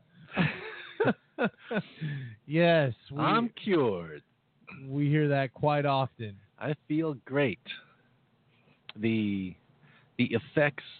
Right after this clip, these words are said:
Speaker 2: of my drug use and the, my lifestyle have, have worn off. I've been eating right, getting proper sleep, getting, you know,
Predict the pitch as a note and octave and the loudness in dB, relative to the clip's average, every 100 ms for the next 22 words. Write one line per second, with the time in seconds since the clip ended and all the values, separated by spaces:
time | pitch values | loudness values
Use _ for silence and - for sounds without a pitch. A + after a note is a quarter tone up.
0 | - B2 A2 A2+ A2 G2+ F#2+ B2+ C3+ A2+ | 0 0 2 4 4 2 2 2 2 2
1 | A#2+ B2 A#2+ - A2 A2 G#2+ F#2+ F#2 F#2 | 2 2 0 -4 -2 0 0 0 -2 -2
2 | F#2+ F#2 F#2 A2+ B2 A2+ - A2+ A2 G#2+ | 0 0 0 0 0 -2 2 4 6 4
3 | G2+ F#2 F#2+ F#2 F2 - - _ - - | 0 -2 -2 -4 -6 -14 -20 _ -20 -20
4 | _ _ _ _ _ _ - - F#2 E2+ | _ _ _ _ _ _ -8 -2 -2 2
5 | G#2+ C3 A#2+ A#2 A#2 A2 A2+ F#2 G2+ G2+ | 4 4 4 4 2 0 -4 -6 -4 -6
6 | - C#3 C3 A#2+ A#2+ A#2+ A#2+ A#2+ C3 A#2 | -6 -4 -2 0 0 2 0 0 0 2
7 | A2+ - A#2 - A2+ - B2 A#2 A#2+ _ | 0 -2 -2 -4 -8 -6 -2 -2 -2 _
8 | _ _ - - - - - - A#2 A#2 | _ _ -20 -20 -20 -20 -14 0 2 6
9 | A2 A2 B2+ A2+ F2 F2 | 6 4 0 -4 -2 -2